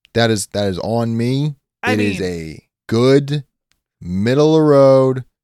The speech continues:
Speaker 1: seven Christmas Carol movie, which is actually pretty good when you think of how many adults can get down with the Muppets. A seven is pretty good. You'd think it'd be lower. Um, I watched it with Willow. There's a couple of scary parts for her, but she might also just been, like, weirded out by the <laughs> puppets.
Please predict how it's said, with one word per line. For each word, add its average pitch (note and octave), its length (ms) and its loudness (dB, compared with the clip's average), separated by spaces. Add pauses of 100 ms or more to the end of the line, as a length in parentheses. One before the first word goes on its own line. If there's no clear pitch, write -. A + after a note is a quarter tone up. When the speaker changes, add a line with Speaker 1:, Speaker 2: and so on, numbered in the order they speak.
Speaker 1:
seven C3 840 -4 (260)
Christmas A2+ 400 -6
Carol G2+ 240 -4
movie, E2+ 260 -8 (200)
which D3+ 140 -4
is D#3 140 -4
actually E3 300 -4
pretty D3 200 -4
good B2 200 -4
when B2 80 -4
you A2+ 80 -6
think A2+ 200 -8
of G2 120 -6
how G2 160 -6
many G2 400 -6
adults F2+ 400 -10
can F2 200 -14
get E2+ 200 -12
down E2 260 -10
with E2+ 120 -16
the C#2 60 -16
Muppets. E2 600 -8 (240)
A G2 80 -8
seven G2+ 380 -4
is E2+ 100 -10
pretty F2 240 -6
good. E2 280 -10
You'd E2+ 120 -10
think F2 160 -10
it'd D#2+ 80 -12
be C#2+ 80 -12
lower. E2 460 -10 (240)
Um, D#2+ 440 -10 (120)
I - 40 -14
watched G2+ 340 -6
it A2+ 40 -4
with G2+ 160 -6
Willow. A#2 420 -4 (220)
There's - 80 -20
a - 20 -20
couple F#2 240 -10
of E2+ 40 -10
scary F2+ 220 -6
parts F2+ 220 -8
for G2+ 140 -8
her, B2 200 -4
but G2 180 -8
she - 80 -10
might F2+ 180 -8
also E2 280 -10
just D#2+ 200 -14
been, D#2 120 -12
like, D2+ 160 -14
weirded E2+ 400 -10
out E2+ 200 -8
by F2+ 120 -10
the E3 80 -16
<laughs> - 0 -
puppets. - 580 -6